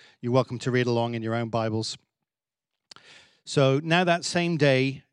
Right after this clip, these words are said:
two of them were going to a village called Emmaus. So Alison, if we just click along in that scripture. Thank you very much. About seven miles from Jerusalem, eleven Ks, Michael, something like that. Any idea?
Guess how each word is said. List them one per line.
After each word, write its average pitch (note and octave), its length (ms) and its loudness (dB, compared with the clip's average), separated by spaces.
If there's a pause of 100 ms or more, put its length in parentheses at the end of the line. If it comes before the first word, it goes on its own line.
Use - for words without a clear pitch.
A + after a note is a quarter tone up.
two F3 240 6
of C#3 120 2
them B2+ 200 -2
were B2 100 0
going B2 440 -2
to C3 140 -2
a B2 40 2
village C3 400 0
called A#2+ 280 -2
Emmaus. A2 580 -6 (220)
So - 160 -6
Alison, B2+ 360 -6
if B2 140 -6
we B2 80 0
just B2 220 -8
click C#3+ 180 -2
along A#2+ 300 -2
in A2+ 140 -8
that A#2+ 140 -12
scripture. B2+ 460 -6 (920)
Thank B2+ 220 -10
you A#2+ 80 -6
very A2+ 140 -6
much. A2+ 340 -10 (560)
About D3 280 4
seven D#3+ 360 4
miles D3 800 2
from C3+ 280 -4
Jerusalem, C3+ 720 -2
eleven D3 400 -2
Ks, D3+ 720 -6
Michael, C3+ 360 -6
something C#3 320 -8
like C#3 160 -6
that. C#3 240 -8 (520)
Any C3+ 200 -6
idea? B2+ 440 -4